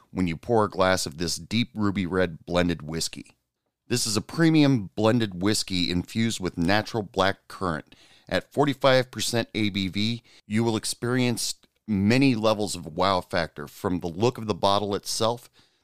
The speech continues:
the metal gargoyle, and the great taste of the black currant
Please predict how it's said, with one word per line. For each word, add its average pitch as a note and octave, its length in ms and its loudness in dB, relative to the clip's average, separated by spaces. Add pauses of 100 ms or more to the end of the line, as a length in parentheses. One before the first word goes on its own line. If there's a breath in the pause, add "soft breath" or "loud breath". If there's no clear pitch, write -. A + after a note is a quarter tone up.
the G2 100 -2
metal G#2+ 300 2
gargoyle, A#2 720 2 (520 soft breath)
and A#2 460 2 (220)
the G2 80 -10
great G#2+ 520 -2 (200)
taste - 580 -4 (240)
of F#2 140 -4
the F2+ 60 -6
black G#2+ 360 0
currant F#2+ 420 -2